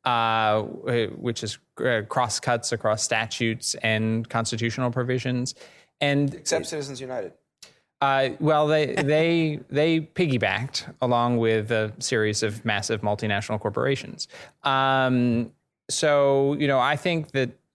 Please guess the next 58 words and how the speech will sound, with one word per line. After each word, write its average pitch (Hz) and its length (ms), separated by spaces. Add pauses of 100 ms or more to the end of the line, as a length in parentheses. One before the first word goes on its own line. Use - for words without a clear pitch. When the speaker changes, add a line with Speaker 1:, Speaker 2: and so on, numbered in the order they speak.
(240)
Speaker 1:
when 151 320
this, 135 140
the, 143 260
the 143 160
question 180 280
was, 127 140
look, 135 340 (340)
the 147 60
Supreme 214 200
Court 165 160
looked 170 160
at 147 100
this 123 140
thing 117 180
over 147 300
and 127 80
over 117 180
and 110 80
over 113 200
again. 101 240
They 107 100
kicked 156 200
it 147 100
over 127 120
to 127 40
the 117 100
Solicitor 113 340
General, 120 400
who 107 480
struggled 120 460
with 113 160
it - 160
for 117 100
a 110 60
long 107 240
time. 113 260
Then 135 160
it's 160 160
come 139 120
back 120 160
to - 60
the 113 100
Supreme 113 300
Court, 113 280
which 107 240
has 110 100
been 110 160
struggling 107 380
with 107 140
it. 117 100
And 127 100
I 123 60
think 135 240
they're 135 140
legitimately 120 560
struggling 113 420
with 95 120
it. 101 180